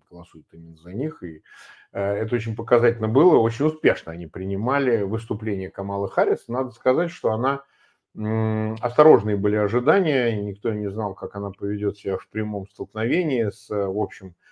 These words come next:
турнирным игроком, прямо скажем, Дональдом Трампом, который прошёл не одни дебаты,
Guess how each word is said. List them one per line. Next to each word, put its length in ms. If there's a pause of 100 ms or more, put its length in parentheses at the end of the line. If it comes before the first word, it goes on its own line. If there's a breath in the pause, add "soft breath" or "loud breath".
(120 soft breath)
турнирным 600
игроком, 440
прямо 280
скажем, 560
Дональдом 400
Трампом, 400
который 280
прошёл 360
не 140
одни 260
дебаты, 560